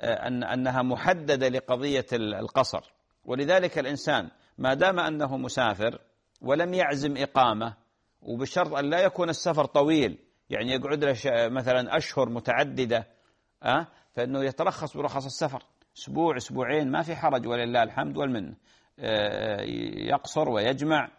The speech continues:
ويفطر أيضًا ما دام أنه مسافر. والشخص الذي لا يعلم متى يرجع أيضًا، يقول: "أنا ما أدري متى أرجع"،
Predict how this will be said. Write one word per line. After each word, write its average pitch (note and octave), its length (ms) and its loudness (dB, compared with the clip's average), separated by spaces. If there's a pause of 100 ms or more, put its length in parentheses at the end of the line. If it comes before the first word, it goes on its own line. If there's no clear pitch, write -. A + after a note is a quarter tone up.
(320)
ويفطر B2+ 680 0
أيضًا D#3 260 2
ما A#2 160 0
دام E3+ 220 2
أنه F3 200 2
مسافر. D3+ 500 0 (1200)
والشخص G3+ 480 -2
الذي F3 300 2
لا F3+ 140 6
يعلم E3+ 320 4
متى D3+ 260 2
يرجع B2 340 4
أيضًا، A2+ 380 2 (360)
يقول: C3+ 200 -2
"أنا E3+ 180 2
ما A3 100 2
أدري F3+ 280 4
متى C#3 300 4
أرجع"، G#2+ 260 0